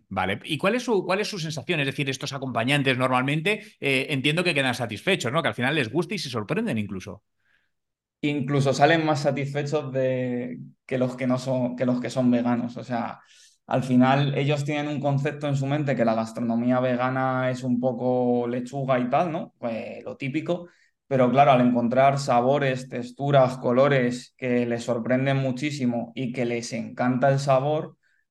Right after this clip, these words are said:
Speaker 2: pues salen sorprendidos. Incluso hay gente que dice que, que, que quién sabe, ¿no? Eh, si pudiera comer así en todos los restaurantes, eh, a lo mejor se replantearía, eh, dar un salto hacia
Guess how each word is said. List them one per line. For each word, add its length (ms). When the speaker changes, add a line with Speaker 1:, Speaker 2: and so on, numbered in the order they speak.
Speaker 2:
pues 360
salen 420
sorprendidos. 840
Incluso 720
hay 140
gente 360
que 100
dice 360
que, 680
que, 220
que 180
quién 240
sabe, 400
¿no? 300
Eh, 220
si 240
pudiera 380
comer 260
así 280
en 160
todos 240
los 140
restaurantes, 840
eh, 320
a 80
lo 80
mejor 300
se 120
replantearía, 1200
eh, 140
dar 160
un 100
salto 340
hacia 260